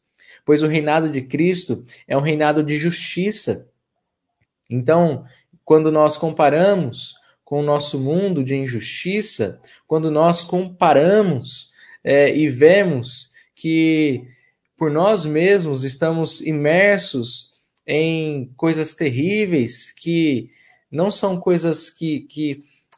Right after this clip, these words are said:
edificam uma nação, que não trazem aí estabilidade, não trazem paz, não traz nenhuma segurança à nação, é, né, Cleusa? Nós vemos, é, exatamente que precisamos do reinado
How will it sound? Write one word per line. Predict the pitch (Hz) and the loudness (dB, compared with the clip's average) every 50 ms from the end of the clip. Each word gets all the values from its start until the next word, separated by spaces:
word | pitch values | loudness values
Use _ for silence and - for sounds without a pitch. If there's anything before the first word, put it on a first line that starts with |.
| _ _ - | _ _ -4
edificam | - 139 135 151 156 151 - - 220 220 - 208 180 | -4 -2 -2 -2 -4 -4 -2 -4 -4 0 0 0 0
uma | 170 160 160 156 | 2 0 0 -2
nação, | 156 151 - - - - - 151 160 170 180 180 175 | -2 -2 -4 -6 -6 -2 -2 0 2 2 2 0 0
que | 180 - | -2 -6
não | 160 160 160 151 | -6 -6 -6 -2
trazem | - 170 160 160 165 156 160 165 156 | 0 2 4 4 4 2 0 -2 0
aí | 151 143 143 147 156 165 160 - - - - _ _ | 2 4 4 4 4 2 0 -4 -10 -20 -20 _ _
estabilidade, | - - - - 160 151 165 160 151 131 135 - 139 151 160 160 156 147 | -14 -6 -2 -2 -2 0 0 -2 -2 2 4 6 8 8 8 6 4 2
não | 147 151 143 | 0 -4 -4
trazem | 143 151 151 151 156 147 131 | 0 2 2 2 2 -2 -6
paz, | 120 123 - 147 151 160 165 160 156 151 | -6 -2 0 2 2 4 4 2 2 0
não | 151 147 143 | -2 -6 -6
traz | 147 156 156 151 156 156 - - - - _ _ - _ _ _ | -2 0 0 0 0 -2 -4 -10 -12 -16 _ _ -20 _ _ _
nenhuma | - 127 131 139 156 165 175 165 170 196 220 226 220 | -12 -8 -4 -2 0 2 2 2 2 0 0 0 -2
segurança | - - - 160 147 143 139 147 160 180 190 185 - 170 | -2 -2 -4 0 2 4 4 4 4 2 -2 -2 -4 -6
à | 147 | -4
nação, | 139 127 123 - - - 156 165 180 185 180 165 127 - _ _ _ _ - - _ _ _ | -4 -4 -6 -6 -6 -4 -2 0 0 0 0 -2 -4 -8 _ _ _ _ -20 -20 _ _ _
é, | _ - 131 135 135 135 131 | _ -2 2 4 4 4 4
né, | 139 160 170 | 4 0 -2
Cleusa? | 165 - 165 160 156 143 127 117 107 104 92 - _ _ _ _ - _ _ _ | 0 2 2 4 4 4 4 2 -2 -4 -6 -8 _ _ _ _ -20 _ _ _
Nós | 143 151 151 135 | 0 0 0 2
vemos, | 143 175 196 208 202 170 139 - - - - _ _ _ _ _ _ _ _ | 2 2 2 4 2 -2 -4 -4 -8 -12 -14 _ _ _ _ _ _ _ _
é, | - 151 156 - - | 2 4 4 6 6
exatamente | 165 170 151 156 202 226 220 - 208 180 185 190 196 180 - - 170 | 4 2 4 4 2 2 4 2 0 0 0 -2 -4 -8 -10 -12 -14
que | 156 - - 185 180 | -14 -10 -4 -4 -4
precisamos | 175 180 196 190 190 - - 170 135 139 170 196 226 220 190 165 135 | -2 0 -2 -2 -2 -2 -4 -4 0 2 4 4 4 2 2 0 0
do | 131 143 | 0 0
reinado | 135 143 139 120 113 117 123 127 127 127 117 113 110 104 104 | 0 0 -2 -2 0 0 2 2 2 0 -2 -4 -6 -8 -8